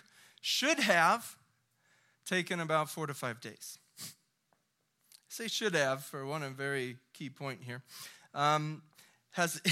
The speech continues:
<laughs> anyone ever traveled or taken a road trip with a nine-month pregnant woman? <laughs>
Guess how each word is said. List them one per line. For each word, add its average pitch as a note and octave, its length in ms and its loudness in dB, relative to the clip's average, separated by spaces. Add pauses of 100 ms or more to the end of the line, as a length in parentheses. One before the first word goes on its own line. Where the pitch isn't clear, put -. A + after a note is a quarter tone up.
<laughs> - 0 -
anyone A#3+ 480 -2
ever F#3+ 220 0
traveled D#3 760 -4 (500)
or B2+ 140 -6
taken D#3+ 400 -6
a C3 80 -4
road C3 340 -6
trip C#3+ 320 -8 (760)
with C3 180 -10
a C#3 80 -8
nine-month C3+ 800 -4
pregnant C#3 360 -8
woman? E3 300 -8 (2750)
<laughs> - 100 2